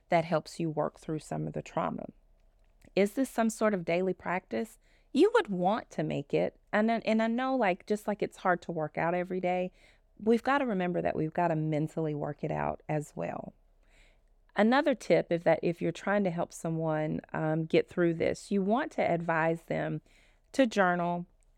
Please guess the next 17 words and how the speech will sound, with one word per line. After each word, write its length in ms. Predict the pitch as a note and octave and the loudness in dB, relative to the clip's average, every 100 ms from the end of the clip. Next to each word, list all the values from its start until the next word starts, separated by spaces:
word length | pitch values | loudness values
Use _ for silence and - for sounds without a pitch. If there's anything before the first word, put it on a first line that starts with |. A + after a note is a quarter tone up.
| _ | _
video 400 | F3+ G3+ A3 G#3 | 2 4 6 4
journal 400 | G3+ F#3+ F#3 F3+ | 4 2 0 0
if 160 | F3 - | -2 -4
possible, 640 | - E3+ - F#3 E3+ F3 - | -2 -2 -2 -2 -2 -2 0
focus 440 | - G3+ A#3 - | 2 2 0 -4
on 160 | G3+ F#3 | -4 -4
some 160 | F#3 | -4
yoga, 580 | F3 E3+ E3+ E3+ E3+ F3 - _ _ | 0 0 0 0 0 -2 -8 _ _
meditation, 960 | F3+ F3+ F3+ - E3+ - E3 D#3+ E3 E3+ _ | 0 2 0 0 -2 -2 -6 -4 -6 -8 _
um, 320 | E3 E3 E3+ - | -4 -4 -6 -4
and 160 | F#3 | -2
then 140 | G3 G#3 | 0 0
some 200 | - F3+ | -2 -4
counseling 640 | - F#3+ F3 - - - - | -6 -4 -4 -4 -8 -8 -4
or 120 | D#3+ | -6
some 200 | - E3+ | -4 -6
coaching. 640 | - D#3+ E3 - F3+ - | -2 -2 -2 -6 -6 -8